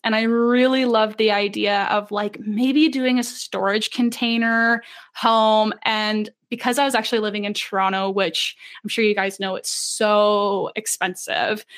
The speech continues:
um, I was <laughs> trying to convince my parents to let me put a storage container in their backyard. <laughs> So they didn't bite, believe it or not, which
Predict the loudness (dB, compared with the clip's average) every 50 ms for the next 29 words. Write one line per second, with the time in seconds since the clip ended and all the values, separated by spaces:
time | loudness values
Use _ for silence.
0 | -20 -10 -4 -2 0 2 2 2 0 0 0 -2 -2 -4 -4 -2 2 2 2 2
1 | 0 -2 -2 0 0 0 0 0 2 2 2 2 2 -2 -2 -2 0 0 0 0
2 | 0 0 2 2 0 0 0 0 0 2 2 2 2 0 -2 -2 -2 -2 -2 -2
3 | -4 -4 -4 -2 -4 -2 -2 -2 -2 0 2 2 0 2 0 0 0 0 0 0
4 | 0 0 0 -2 0 0 2 2 2 4 2 2 2 2 2 2 4 2 2 2
5 | 2 0 0 0 -2 -6 -6 -4 -2 0 2 2 2 2 0 -4 -10 -16 -14 -14
6 | -8 -2 2 2 4 4 2 2 4 4 4 4 2 0 -4 -4 0 2 2 2
7 | 2 2 2 2 2 2 2 2 0 0 -2 -4 -4 -6 -6 -6 -6 -6 -8 -8
8 | -10